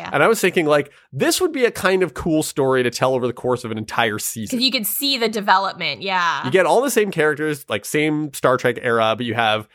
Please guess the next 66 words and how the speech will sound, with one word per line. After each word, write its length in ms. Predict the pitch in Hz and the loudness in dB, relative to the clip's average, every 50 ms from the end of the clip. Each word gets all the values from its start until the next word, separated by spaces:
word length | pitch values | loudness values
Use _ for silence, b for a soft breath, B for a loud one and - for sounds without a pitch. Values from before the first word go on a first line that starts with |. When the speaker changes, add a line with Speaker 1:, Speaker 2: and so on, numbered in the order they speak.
| b b b | b b b
Speaker 2:
at 100 | 101 98 | -6 -4
the 40 | 120 | -2
beginning 300 | 120 147 170 185 180 175 | 2 2 4 4 4 4
of 80 | 165 | 2
the 60 | 160 156 | 2 0
season, 420 | - - 151 143 131 135 127 123 | 0 -2 -2 0 0 0 0 0
Q 240 | - - 151 151 160 | -4 -4 -4 -4 -2
shows 340 | - - 151 147 135 120 123 | 0 0 2 2 2 2 2
up 220 | 120 120 120 - | 2 2 2 0
and 160 | - 113 - | -4 -6 -4
tempts 260 | - 131 131 131 - | -2 -4 -4 -2 -2
Riker 340 | 135 123 117 117 117 117 123 | 0 2 2 2 2 0 0
with, 140 | 113 110 - | -2 0 -2
like, 140 | 123 98 - | -4 -6 -6
the 40 | - | -10
power 360 | - - 127 120 127 127 123 | -2 0 2 2 2 2 0
of 80 | 117 | -2
a 20 | 110 | -6
Q, 440 | - - 117 110 107 107 107 101 b b b b b | -10 -6 -4 -4 -2 -2 -4 -6 b b b b b
and 240 | - - 117 113 113 | 0 0 0 2 0
you 80 | 120 | -2
have 200 | 113 135 135 131 | 0 0 0 0
it 80 | 135 131 | 0 0
evolve 420 | 123 113 110 107 113 117 117 110 | 0 2 2 4 4 4 2 2
over, 180 | 104 104 107 104 | 0 -4 -4 -2
like, 200 | 104 101 98 - | -2 -2 0 0
even 160 | 185 208 208 | 2 2 2
a 40 | 175 | 2
couple 400 | - - - 151 - - 120 95 | 0 0 -2 -2 0 2 2 2
episodes 640 | 98 107 - 120 104 - 95 90 90 87 90 - - b b b b b | 2 0 0 -2 -6 -6 -6 -8 -8 -8 -12 -14 -16 b b b b b
would 100 | - 135 | -2 0
have 60 | 131 120 | 2 2
been 180 | 123 120 117 | 2 2 2
really 300 | 123 123 120 117 110 101 | 2 2 2 2 2 0
interesting. 440 | 104 104 113 98 - - 92 90 101 | -2 -4 -6 -10 -6 -6 -8 -6 0
But, 220 | 113 151 151 143 B B B B B | 0 0 0 0 B B B B B
uh, 60 | 156 175 - - | -8 -8 -6 0
that's 280 | - 190 208 - - | 2 2 2 2 -2
not 120 | 294 285 294 | 0 0 2
how 140 | 269 - - | 2 2 0
storytelling 580 | - - 214 202 208 214 - 185 202 190 151 | 0 -2 -2 0 0 0 0 2 2 2 2
was 120 | 135 151 185 | 4 4 4
on 180 | 196 165 139 | 4 2 2
T 160 | 120 - 135 | 0 -2 -4
V, 200 | 120 127 120 117 | -4 -2 -4 -4
so 80 | 117 143 | -4 -4
they 100 | 135 165 | -4 -4
gotta 100 | - 254 | -6 -6
cram 460 | - - - - 170 170 175 185 185 | -8 -8 -2 0 2 2 4 2 2
this 140 | 170 156 - | 0 2 2
all 140 | 156 151 - | 2 2 2
together 440 | 147 117 120 120 127 127 131 131 123 | -2 0 2 2 2 2 2 0 0
and 100 | 117 104 | 0 0
they 60 | 113 | 0
gotta 180 | 113 135 131 | 0 2 0
make 280 | 117 113 113 127 127 - | 0 2 2 0 2 0
it 120 | - - | -4 -6
work, 280 | 110 107 107 110 - - | -6 -6 -6 -4 -4 -4
and 200 | 101 - 95 - | -6 -4 -4 -6
Speaker 1:
Yeah. 280 | 214 202 196 202 196 - | -4 0 0 2 2 2
Speaker 2:
they 40 | - | 2
do 120 | 143 165 | 2 2
what 140 | 156 143 - | 2 2 0
they 80 | 113 107 | -2 -2
can. 80 | 214 | 0
Speaker 1:
Yeah. 300 | 226 214 202 190 190 190 | 4 4 4 4 4 2